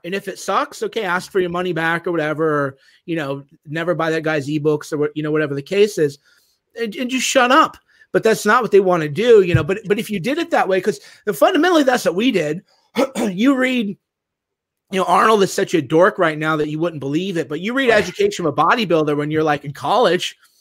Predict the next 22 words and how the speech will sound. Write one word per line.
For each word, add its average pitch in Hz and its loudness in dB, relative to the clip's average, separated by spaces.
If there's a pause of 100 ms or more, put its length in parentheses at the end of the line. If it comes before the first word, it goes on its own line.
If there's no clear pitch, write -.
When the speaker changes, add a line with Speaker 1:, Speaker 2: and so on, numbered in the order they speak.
(240)
Speaker 1:
and 175 -6
you're 202 -2
like, 185 0
"Okay, 208 2
this 220 0
is 202 -6
the 185 0
<laughs> 147 -8
blueprint. 165 -2
Like, 139 -8
Speaker 2:
Right. 190 0
Speaker 1:
this 208 0
is, 202 2 (320)
Speaker 2:
Right. - -8
Speaker 1:
this, 247 4
this 202 0
Speaker 2:
Still 381 -2
Speaker 1:
is - -4
Speaker 2:
is. - 0
Speaker 1:
it." - -14 (340)
Speaker 2:
Still 466 -6 (280)
is. - -6